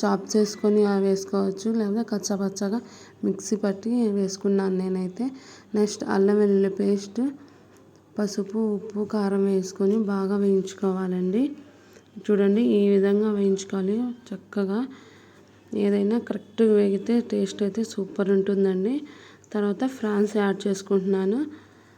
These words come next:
యాడ్ చే-, యాడ్ చేసుకున్న తర్వాత కొంచెం మగ్గనిచ్చుకొని కారం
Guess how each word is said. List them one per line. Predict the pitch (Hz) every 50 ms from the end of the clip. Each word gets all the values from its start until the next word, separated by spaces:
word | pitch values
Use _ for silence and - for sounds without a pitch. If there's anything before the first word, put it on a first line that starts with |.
| _ _ _ _ _ _ - _ _ - 226 208
యాడ్ | 196 185 180 - -
చే-, | 220 - - 208 202
యాడ్ | 202 202 196 202 -
చేసుకున్న | 208 202 202 - 208 202 202 196 185 202 196
తర్వాత | 190 190 196 190 196 - 247 240 240 -
కొంచెం | 214 202 196 202 202 202 196 190 - 214 220 - - - - 208
మగ్గనిచ్చుకొని | 202 190 190 - 202 196 196 196 196 - - 202 190 190 214 262 302 294 302 - - - - - - - - - - _ - - _ _ _ _ _ _ _ _ - _ _ _ _ _ - - -
కారం | 208 208 202 196 202